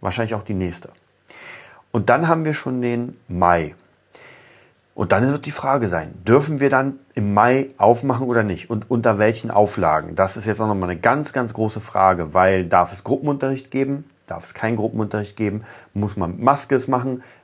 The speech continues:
Muss man es nicht mit Maske machen? Also es sind so viele Fragen und ich denke mal, dass Musikschulen, private Musikschulen und auch Sportsachen und ich meine Kampfkunstvereine, die werden ja wahrscheinlich sehr weit hinten sein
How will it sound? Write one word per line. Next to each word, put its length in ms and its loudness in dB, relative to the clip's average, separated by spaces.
Muss 260 -2
man 100 2
es 60 -8
nicht 160 2
mit 140 -4
Maske 300 2
machen? 120 0
Also 120 -4
es 80 -6
sind 120 -2
so 160 0
viele 320 0
Fragen 320 4
und 60 -2
ich 100 -8
denke 240 -4
mal, 260 0
dass 300 -4
Musikschulen, 760 -2
private 440 0
Musikschulen 600 -4
und 380 -8
auch 240 -2
Sportsachen 720 2
und 160 -10
ich 60 -12
meine 160 -6
Kampfkunstvereine, 920 -8
die 80 0
werden 120 4
ja 60 4
wahrscheinlich 420 0
sehr 400 2
weit 220 4
hinten 380 -2
sein 440 -2